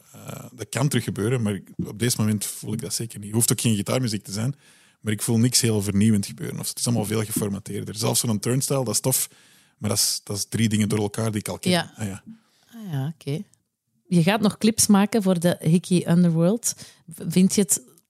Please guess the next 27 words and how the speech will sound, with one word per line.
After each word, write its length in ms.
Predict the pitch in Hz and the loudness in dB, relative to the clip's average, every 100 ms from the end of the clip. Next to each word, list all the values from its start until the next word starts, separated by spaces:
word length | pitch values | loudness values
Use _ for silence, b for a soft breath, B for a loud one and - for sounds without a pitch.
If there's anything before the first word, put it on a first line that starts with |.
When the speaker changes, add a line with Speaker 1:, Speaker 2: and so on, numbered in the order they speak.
| _ _ | _ _
Speaker 2:
blijft 300 | 185 196 - | 2 2 2
het 100 | 202 | -2
toch 180 | 196 180 | 0 0
belangrijk 440 | 170 170 190 185 | 2 4 4 2
als 180 | - 165 | 0 0
visitekaartje? 800 | - 156 170 196 190 202 - 214 - - - _ _ _ _ _ _ _ | 0 0 -2 -2 -2 -2 -4 -8 -10 -18 -20 _ _ _ _ _ _ _
Want 180 | 165 160 | -4 -4
ik 80 | - | -2
heb 100 | 160 | 0
hier 120 | 160 | 0
al 80 | - | 0
uitspraken 540 | 175 - 190 185 180 | 0 0 0 -2 0
gehoord. 540 | 165 156 175 180 - b b b b b _ _ - | 0 2 2 0 -6 b b b b b _ _ -8
Ik 180 | 165 | -6
kan 420 | - 180 170 170 - | 0 0 0 -2 -6
geen 600 | 160 175 180 185 170 165 - | -4 0 2 4 2 0 -2
song 420 | - - 185 185 | 2 4 4 2
releasen 500 | 170 165 170 - 139 | 0 0 -2 -4 -4
zonder 380 | 143 151 151 143 - _ | -2 -2 -4 -8 -14 _
videoclip. 500 | 139 139 135 - 131 _ _ b b b b _ | -20 -14 -14 -14 -18 _ _ b b b b _
Speaker 1:
Een 140 | - 135 | 0 4
van 100 | 131 | 4
de 220 | 117 110 _ _ | 2 -2 _ _
meest 320 | - 120 131 - | 0 2 4 2
grappige 320 | 135 131 117 | 0 2 4
woorden 420 | 120 139 127 131 | 4 4 2 0
in 280 | - 104 98 | -2 -2 -2